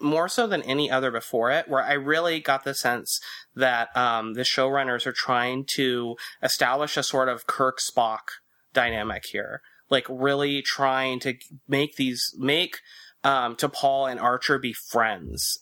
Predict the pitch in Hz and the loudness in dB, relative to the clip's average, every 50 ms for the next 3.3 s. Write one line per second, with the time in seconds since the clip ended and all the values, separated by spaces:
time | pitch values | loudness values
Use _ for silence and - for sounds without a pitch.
0 | - 131 127 127 117 123 123 123 117 117 110 107 104 98 - - - - - 131 | 0 0 2 2 2 0 0 0 2 2 2 0 0 -4 -10 -16 -14 -6 -2 2
1 | 131 123 127 127 - - 131 120 113 113 113 110 104 107 110 110 - 110 107 107 | 2 2 2 0 0 0 0 0 2 0 0 0 0 0 -2 0 0 0 0 0
2 | 104 104 101 101 101 101 - _ - - - 117 107 104 101 - - - - 139 | 0 -2 -4 -6 -8 -12 -14 _ -6 -2 0 0 0 -2 -4 -8 -10 -6 -2 0
3 | 139 131 131 131 131 | 2 2 2 0 -2